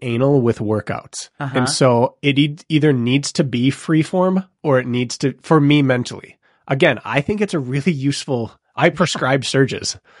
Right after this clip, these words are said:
Speaker 1: I, we have on our online training plan, we have, uh, speed sprinkles. We have front end, middle, and back end speed sprinkles
Speaker 2: Oh,
Speaker 1: for
Speaker 2: I like
Speaker 1: people
Speaker 2: that.
Speaker 1: where we're doing it in the front end this time. This time we're doing it in the middle. This time we're doing it on the back end. But I don't do them <laughs> because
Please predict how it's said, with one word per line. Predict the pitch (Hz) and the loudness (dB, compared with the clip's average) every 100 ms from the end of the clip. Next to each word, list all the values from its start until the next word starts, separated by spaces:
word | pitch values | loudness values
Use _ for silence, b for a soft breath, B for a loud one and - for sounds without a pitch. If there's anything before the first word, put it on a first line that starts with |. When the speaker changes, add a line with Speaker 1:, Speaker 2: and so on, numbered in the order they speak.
| b b | b b
Speaker 1:
I, | 143 151 - | 0 0 2
we | 147 | 4
have | 143 139 131 123 | 6 4 2 0
on | 131 | 0
our | 131 123 | 2 0
online | 117 127 123 113 | -2 0 0 0
training | 123 131 123 | 0 2 2
plan, | 120 110 110 | 2 0 0
we | 117 | 2
have, | 120 113 104 | 2 2 0
uh, | 104 98 B B B | -2 -4 B B B
speed | - - 135 127 | -18 -2 2 2
sprinkles. | - 135 123 123 117 | 2 0 2 2 2
We | 123 | 2
have | 117 101 | 2 0
front | - 131 131 | 0 2 4
end, | 151 143 120 | 4 4 2
middle, | 120 123 127 | 2 2 0
and | 110 | -2
back | 110 107 - | -2 -2 -2
end | 101 98 | -6 -6
speed | - 113 | -4 -6
sprinkles | - 101 95 98 | -4 -6 -6 -8
Speaker 2:
Oh, | - | -4
Speaker 1:
for | |
Speaker 2:
I | - | -4
like | 110 | -2
Speaker 1:
people | 95 - | -4 -4
Speaker 2:
that. | |
Speaker 1:
where | 104 101 B B B _ _ _ | -4 -8 B B B _ _ _
we're | 131 | -4
doing | 117 117 123 | 0 2 4
it | 127 | 4
in | 127 | 2
the | 127 | 0
front | 170 156 | 2 4
end | 123 | 2
this | 117 - | 0 -4
time. | 110 | -6
This | 104 - | -6 -2
time | 143 | 0
we're | 135 | 2
doing | 131 135 | 2 2
it | |
in | |
the | 135 | 2
middle. | 135 135 131 | 4 4 4
This | 123 | 0
time | 131 | 0
we're | 123 | 0
doing | 120 120 | 0 0
it | |
on | 120 | -2
the | 117 | -2
back | 117 110 - | 0 0 0
end. | 117 113 B B B | 0 -2 B B B
But | 113 107 160 107 - b b b _ | -12 0 0 0 -8 b b b _
I | 135 160 | 2 4
don't | 147 - 117 | 2 0 2
do | 175 | 2
them | 123 92 107 101 B B B | 2 -2 -10 -12 B B B
<laughs> | B _ _ _ | B _ _ _
because | 151 143 139 143 135 | -2 2 2 2 0